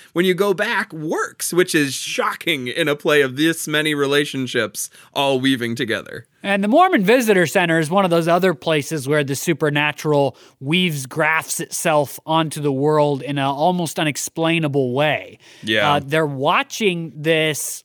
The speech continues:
Speaker 2: like, Chuck E. Cheese robotic, uh, demonstration of how Salt Lake City was founded, basically how the Mormon religion was founded.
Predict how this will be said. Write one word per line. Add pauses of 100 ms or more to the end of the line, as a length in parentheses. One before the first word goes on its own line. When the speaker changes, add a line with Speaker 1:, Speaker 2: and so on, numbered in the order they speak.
Speaker 2:
like,
Chuck
E.
Cheese
robotic, (320)
uh,
demonstration
of
how (400)
Salt
Lake
City
was
founded,
basically
how
the
Mormon
religion
was
founded.